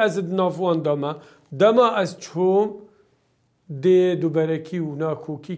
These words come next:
کەویتە ناف واندا. فعلەن چوونە پێغەمبەری عەلەیهی سەڵات وەسەلام سەحابە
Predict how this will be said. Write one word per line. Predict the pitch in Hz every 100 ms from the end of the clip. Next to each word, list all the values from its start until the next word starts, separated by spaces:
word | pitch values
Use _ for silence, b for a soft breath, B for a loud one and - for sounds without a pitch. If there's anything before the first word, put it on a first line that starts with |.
| -
کەویتە | 190 165 139 - 139
ناف | 131 -
واندا. | 135 135 127 117 107 107 _ _ _ _ _ -
فعلەن | 170 170 156 143 - -
چوونە | 175 180 233
پێغەمبەری | 220 190 180 180 196 180
عەلەیهی | 160 170 160 160
سەڵات | 160 160 165 151
وەسەلام | 143 147 143 156 165 156 156 160 _ _ _ _ _ _ _ _ _ _ _ -
سەحابە | 156 - 156 143 160